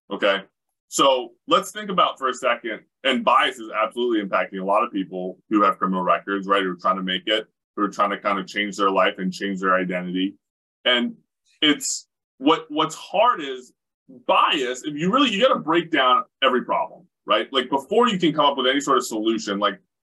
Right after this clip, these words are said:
I talked about my adversity and solutions there, and, and, I'll, and I can walk through those. But let's talk first, let's talk about bias,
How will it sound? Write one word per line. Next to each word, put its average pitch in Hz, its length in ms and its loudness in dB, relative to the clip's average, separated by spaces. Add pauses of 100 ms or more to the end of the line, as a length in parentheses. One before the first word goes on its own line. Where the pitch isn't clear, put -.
I 147 100 0
talked 135 300 0
about 120 340 0
my 110 220 -2
adversity 104 560 -2
and 95 140 -6
solutions 107 640 -2
there, 98 380 2
and, 92 140 -6
and, 101 160 -6
I'll, 117 120 4 (100)
and 110 120 -4
I 120 80 -2
can 110 160 -8
walk 101 260 -2
through 107 200 0
those. 85 300 -2 (300)
But 196 120 2
let's 262 260 0
talk 214 320 0
first, 156 240 -2
let's 190 140 -8
talk 196 160 -2
about 160 240 -2
bias, - 520 -14